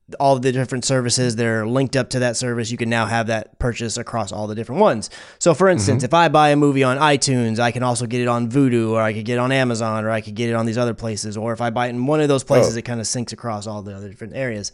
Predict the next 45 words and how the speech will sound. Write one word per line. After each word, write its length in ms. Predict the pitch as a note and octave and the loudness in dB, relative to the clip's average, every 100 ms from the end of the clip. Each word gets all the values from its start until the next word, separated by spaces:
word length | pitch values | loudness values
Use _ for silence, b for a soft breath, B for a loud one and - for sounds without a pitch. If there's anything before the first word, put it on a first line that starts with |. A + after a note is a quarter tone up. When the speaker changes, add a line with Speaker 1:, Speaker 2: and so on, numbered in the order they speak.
| b b b - | b b b -2
Speaker 3:
I 80 | A2 | 2
like 200 | G2 E2+ | 2 2
that. 180 | G2 A2 | 2 2
Speaker 1:
It 100 | D3+ | 2
looks 340 | D#3+ A3+ - | 4 4 4
like 460 | F#3 D#3 C#3+ - - b b b b _ D#3 | 6 6 6 2 -14 b b b b _ 4
Movies 360 | E3 D#3 C#3 | 6 6 6
Anywhere 400 | F3+ D3 C3 B2+ | 6 6 6 4
is 180 | C3+ B2 | 2 2
going 220 | C#3+ C#3+ | 2 4
to 40 | C3+ | 2
be 80 | B2+ | 2
coming 340 | D3 C3 B2+ | 2 2 2
to 180 | - B2+ | 0 0
Microsoft's 600 | B2+ B2+ B2+ C3+ A#2+ - | 0 0 0 0 0 0
movies 360 | C3 B2+ B2 A2 | -2 0 -2 -2
and 120 | G#2+ | -4
T 180 | B2+ B2 | -2 2
Vs 320 | C#3+ A2 G2+ | 2 0 -2
for 160 | - A2+ | -4 -2
Windows 360 | A#2+ A#2 G#2+ | 0 0 -2
and 100 | G2 | -4
Xbox, 600 | E2+ C#3+ - G2+ D#2+ - - b b b b | -4 -4 -4 -8 -8 -14 -16 b b b b
which 340 | D#3+ E3 - - | 2 4 2 2
is 360 | F#3+ F3+ C#3+ - _ - | 4 4 2 -6 _ -8
kind 520 | - - A#3+ C4+ C4 | -2 2 4 6 6
of 720 | C4 B3+ A#3+ G#3 F#3 D#3+ - - D#3 | 8 8 6 2 -4 -8 -12 -16 -6
just 420 | D3+ F#3 E3+ - - - B2+ | 4 4 4 0 -8 -14 -4
getting 280 | C#3+ E3+ D#3 | 2 2 2
it 160 | A2+ G2 | 0 0
back 280 | A#2 D3 G#3 | 0 0 2
in 60 | |
a 40 | G3+ | 4
way, 220 | G#3 G#3 | 4 4
because 320 | E3+ E3+ D3 | 4 4 4
Dis-, 280 | C3+ G#3 D#3+ | 6 4 4
Movies 480 | E3 D#3+ G3 F#3 D#3 | 2 4 6 6 6
Anywhere 320 | E3+ D#3+ D3+ | 4 6 6
used 300 | C3 B2+ D#3+ E3+ | 4 4 2 4
to 60 | |
be 200 | D3 D3+ | 4 4
called 420 | A#2 C3+ B2+ A2+ | 4 2 2 0
Disney 440 | G2 C3 C3 E3 E3+ | 0 0 2 4 6
Movies 380 | F3 F3 F3+ F3+ | 6 6 6 4
Anywhere, 480 | F#3 F#3 F#3+ F#3+ | 4 4 2 0